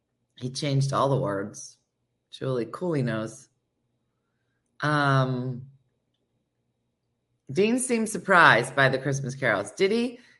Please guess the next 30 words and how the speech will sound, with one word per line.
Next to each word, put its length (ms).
Carrie? 400
Because 340
we, 440
we 160
practiced 600
them, 500
we 100
rehearsed 540
them, 480
and 140
even 180
in 140
the 80
rehearsal, 960
<coughs> 1040
he 80
refused 440
to 80
read 220
the 100
words. 420
I 60
was 100
like, 160
"You 80
know 140
you're 220
leading 340
these 220
songs. 480